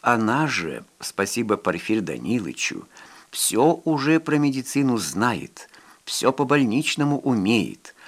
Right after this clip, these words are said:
Училась легко, с удовольствием, на танцы бегала в парк, дружить с парнями стала. А парни из предместья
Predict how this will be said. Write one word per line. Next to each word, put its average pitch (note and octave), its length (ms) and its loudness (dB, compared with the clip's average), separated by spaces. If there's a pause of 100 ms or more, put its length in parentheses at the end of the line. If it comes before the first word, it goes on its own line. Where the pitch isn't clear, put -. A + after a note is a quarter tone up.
(220)
Училась G#3 560 0
легко, F3 720 0 (240)
с - 140 -6
удовольствием, C#3 1000 2 (340)
на E3 160 2
танцы D#3 480 2
бегала C3+ 400 2
в - 140 -6
парк, A#2 500 -2 (220)
дружить A2 420 0
с - 80 -12
парнями F#2 600 0
стала. A2+ 580 -2 (280)
А F3 120 2
парни G3 480 2
из - 240 -6
предместья G#2+ 880 -2